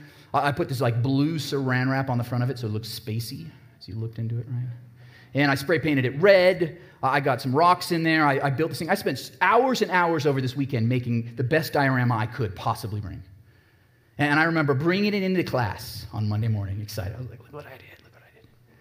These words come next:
Nobody was interested in my diorama because there was another kid who brought in this really fancy, shiny silver thing that was, was big and perfect. It was like the greatest space station that a professional could make.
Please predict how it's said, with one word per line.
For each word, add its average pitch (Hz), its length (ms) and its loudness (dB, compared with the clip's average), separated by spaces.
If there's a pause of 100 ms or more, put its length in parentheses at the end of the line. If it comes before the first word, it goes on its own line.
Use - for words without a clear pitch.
(680)
Nobody 185 240 0
was 143 120 -4
interested 143 320 -4
in 95 60 -4
my 98 160 -2
diorama 95 580 -10 (600)
because 123 200 -4
there 127 120 2
was 113 100 2
another 147 280 2
kid 104 220 -6
who 120 100 -2
brought 107 220 -2
in 98 60 -4
this 92 180 -6
really 127 360 -2
fancy, - 480 -8
shiny 135 500 -4
silver 120 540 -2 (240)
thing 151 160 0
that 131 100 0
was, 117 160 -4 (160)
was 143 140 0
big 190 320 0
and 139 120 -2
perfect. 208 360 2
It 175 80 0
was 175 80 0
like 180 100 -2
the 147 80 -2
greatest 175 520 0
space 180 260 0
station 175 280 -2
that 147 80 0
a 131 40 -2
professional 175 580 -2
could 139 140 -4
make. 131 340 -2